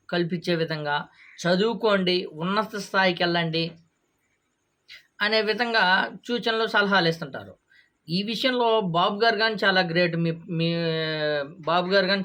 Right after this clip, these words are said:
చాలా గ్రేట్‌గా చెప్తాడు. "యువతకు ఉపాధి కల్పిస్తాము, ప్రపంచ కంపెనీకి మీ, ప్రపంచ కంపెనీకి, ఆ, పని చేసే విధంగా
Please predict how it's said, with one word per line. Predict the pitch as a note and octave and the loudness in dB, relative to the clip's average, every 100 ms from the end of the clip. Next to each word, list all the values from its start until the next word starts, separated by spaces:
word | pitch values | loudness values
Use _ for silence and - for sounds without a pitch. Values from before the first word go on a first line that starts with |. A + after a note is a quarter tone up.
| F#3 | 0
చాలా | F3 | 0
గ్రేట్‌గా | D#3 D#3 F3 E3+ E3+ | 0 0 0 2 0
చెప్తాడు. | - - - G2+ G2 _ | 0 -6 -10 -12 -14 _
"యువతకు | D3+ F3+ F#3 F3+ | -4 -4 -2 -2
ఉపాధి | F3 F#3+ F3 | 0 0 0
కల్పిస్తాము, | E3 E3+ E3 D#3+ E3 E3 E3 - - _ | 0 -2 -4 -6 -4 -4 -6 -10 -20 _
ప్రపంచ | F3+ F3+ A3+ F#3+ A3 | -4 0 -2 0 0
కంపెనీకి | A3 G3+ G3+ G3+ G3 G3+ | 0 0 0 -2 0 0
మీ, | F#3 F#3 F3+ E3+ D#3+ D3+ D3 F#3 - _ _ F3+ | 0 2 2 0 -2 -4 -8 -12 -20 _ _ -6
ప్రపంచ | E3+ G#3 G#3 | -2 -2 -2
కంపెనీకి, | G#3+ G3 G3 G3 F#3 E3+ C3+ - _ _ E3+ | -2 -2 0 -2 0 -2 -4 -8 _ _ -4
ఆ, | |
పని | E3+ F3 F#3 | 0 0 2
చేసే | F3 F3 F3+ | 2 2 0
విధంగా | E3 E3+ E3+ E3 D#3+ D3 C3+ | 0 0 0 2 2 2 0